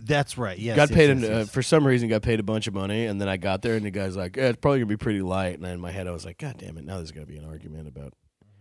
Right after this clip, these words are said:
Speaker 2: whatever." And he goes, "But let me Venmo you." And I was like, "Okay." Venmo
Speaker 1: Yeah.
Speaker 2: is, Venmos me the full amount, and I'm like, "All right, dude, I'll do whatever you fucking want." And
Speaker 1: It's
Speaker 2: then,
Speaker 1: great when
Speaker 2: uh,
Speaker 1: a venue has a budget.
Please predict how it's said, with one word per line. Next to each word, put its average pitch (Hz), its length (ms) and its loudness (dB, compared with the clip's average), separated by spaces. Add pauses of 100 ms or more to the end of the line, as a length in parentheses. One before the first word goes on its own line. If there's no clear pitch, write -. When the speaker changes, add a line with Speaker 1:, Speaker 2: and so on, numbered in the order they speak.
(140)
Speaker 2:
whatever." 98 200 -2
And 113 80 -2
he 107 60 -4
goes, 98 120 -4
"But - 140 0
let 208 80 6
me 220 60 6
Venmo 180 360 6
you." 76 140 -10
And 87 140 -12
I 80 40 -8
was 80 140 -10
like, 80 200 -12
"Okay." 127 360 0 (100)
Venmo 120 260 0
Speaker 1:
Yeah. 110 80 2
Speaker 2:
is, 113 160 -4
Venmos 135 520 0
me 135 100 0
the 117 60 -4
full 123 140 -2
amount, 113 200 0
and 131 80 -4
I'm 113 100 -2
like, 104 200 -2 (560)
"All 156 100 6
right, 220 140 6
dude, 208 280 2
I'll 175 180 8
do 180 420 4
whatever 160 440 2
you 175 180 -2
fucking 170 300 0
want." 175 280 -2 (420)
And 101 80 -4
Speaker 1:
It's 107 100 -2
Speaker 2:
then, 101 80 0
Speaker 1:
great - 200 2
when 208 100 -2
Speaker 2:
uh, 147 40 2
Speaker 1:
a 113 40 -2
venue 113 260 -2
has 95 260 -4
a 95 80 -6
budget. 78 440 -10